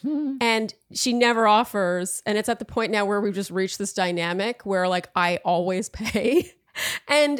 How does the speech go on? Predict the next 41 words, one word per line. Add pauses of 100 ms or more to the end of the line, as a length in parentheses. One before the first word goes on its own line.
because
I
don't
see
her
enough,
I
don't
feel
the
need
to
bring
it
to
a
head.
You
know,
if
I
saw
her
every
month
and
she
lived
in
the
city,
it
would
be
something
different.
But
it's
like,
it's
not